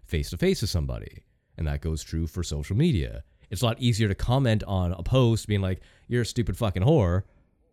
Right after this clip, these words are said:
or something like that, when you don't have to face the consequences directly. You can, if they respond, you can ignore it. You don't even have to look at the response.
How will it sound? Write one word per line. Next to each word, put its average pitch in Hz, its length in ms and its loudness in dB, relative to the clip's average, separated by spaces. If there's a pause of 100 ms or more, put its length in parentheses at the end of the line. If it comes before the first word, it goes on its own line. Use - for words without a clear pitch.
(100)
or 107 100 0
something 101 260 0
like 87 140 2
that, 98 400 2 (800)
when 110 560 4
you 131 100 4
don't 117 160 4
have 117 140 2
to 104 60 -2
face 107 260 0
the 95 80 -2
consequences 92 560 -2
directly. 82 560 -4 (1040)
You 113 120 2
can, 131 200 6
if 131 100 0
they 123 140 4
respond, 110 400 2
you 107 80 2
can 107 140 0
ignore 87 440 2
it. 64 180 -4
You 87 100 -2
don't 95 160 2
even 87 140 -2
have 87 160 -4
to 78 80 -10
look 95 300 0
at 95 160 -2
the 76 60 -8
response. - 720 -4